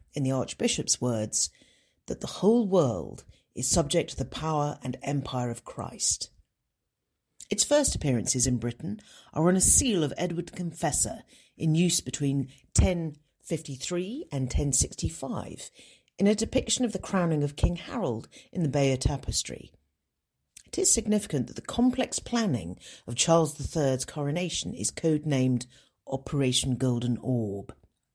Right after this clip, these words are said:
The ring, in Latin annulus, which is next traditionally placed on the fourth finger of the right hand, has often been specifically made to fit the new sovereign, although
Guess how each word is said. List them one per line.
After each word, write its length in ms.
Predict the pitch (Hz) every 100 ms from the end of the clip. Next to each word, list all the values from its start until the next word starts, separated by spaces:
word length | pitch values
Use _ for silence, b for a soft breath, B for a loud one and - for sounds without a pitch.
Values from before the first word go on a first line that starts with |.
| _ _ _ _ _ _ _ - B B B
The 80 | 156
ring, 540 | 151 196 120 165 240 - -
in 260 | 147 147
Latin 540 | 143 175 190 - 123 123 B B _ -
annulus, 720 | 147 143 131 113 - - - b b b b
which 220 | 156 156
is 240 | 160 147 - -
next 520 | 185 208 - - - - -
traditionally 500 | 143 170 - 127 120
placed 340 | - 135 131
on 120 | 147
the 40 | 131
fourth 440 | - 214 220 202
finger 480 | - 208 127 123 -
of 80 | -
the 100 | 135
right 300 | 131 151 160
hand, 480 | 147 127 98 - - B B B
has 100 | 220
often 260 | 302 311 320
been 220 | 262 220
specifically 680 | - 226 220 220 - - 208
made 420 | 220 180 104 95
to 80 | -
fit 300 | - 156 -
the 80 |
new 180 | 143 131
sovereign, 540 | 120 151 139 98 73 - B B B
although 320 | 151 131 117